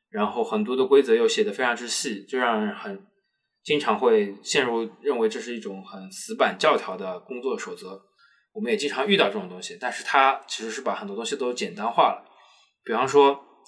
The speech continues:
呃，“顾客就是上帝”这句话很好理解，但怎么样把顾客当成上帝，就是怎么样去更好地服务好顾客，这件事情其实没有任何的标准。有的人会觉得是要用一个更好的服务说明态度，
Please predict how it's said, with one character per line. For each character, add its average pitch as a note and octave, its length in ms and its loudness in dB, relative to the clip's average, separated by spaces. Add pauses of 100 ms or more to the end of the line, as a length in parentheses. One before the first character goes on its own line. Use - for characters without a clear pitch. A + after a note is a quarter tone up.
(640)
呃 F#2+ 500 -10
，“顾 G#3+ 160 6
客 D3+ 180 8
就 B2+ 100 2
是 B2+ 60 2
上 A#2+ 220 2
帝” A2+ 120 -6
这 A#2+ 120 -8
句 A#2 80 -8
话 A2 120 0
很 G#2+ 160 -2
好 A2 180 2
理 F#2+ 120 -8
解， - 240 -8 (400)
但 C3+ 320 4
怎 G#2 140 -2
么 F#2+ 80 -2
样 D3 200 8
把 G#2+ 120 4
顾 A#2+ 180 -10
客 G#2+ 140 -4
当 A2 120 -6
成 G#2+ 140 -8
上 G2 220 -6
帝， - 320 -18
就 - 100 -20
是 F#2+ 160 -18
怎 G#2+ 140 -4
么 G#2 80 -2
样 C#3 160 2
去 B2 120 -4
更 - 160 -2
好 G#2 120 -2
地 F#2+ 80 -8
服 A#2 180 -4
务 D3 80 8
好 G#2 240 0 (720)
顾 - 160 -2
客， - 300 2 (220)
这 D3+ 100 2
件 B2+ 100 2
事 - 120 -6
情 G#2+ 160 -4
其 A2 120 -6
实 A2 120 -6
没 B2 100 -2
有 A2 100 4
任 C3+ 160 0
何 G#2+ 140 -8
的 F#2+ 80 -8
标 G#2+ 220 0
准。 - 260 -14
有 G2 140 -6
的 B2+ 100 -2
人 A#2 140 -2
会 A#2 160 -2
觉 G2 140 -6
得 G2 220 -2 (280)
是 - 160 -4
要 A#2 60 2
用 A#2 140 0
一 G#2+ 40 -2
个 G2+ 160 -2
更 B2 180 -4
好 F2+ 160 -6
的 E2+ 160 -12
服 - 260 -8
务 - 60 -4
说 - 160 -2
明 G#2 140 -4
态 B2+ 200 2
度， - 160 -8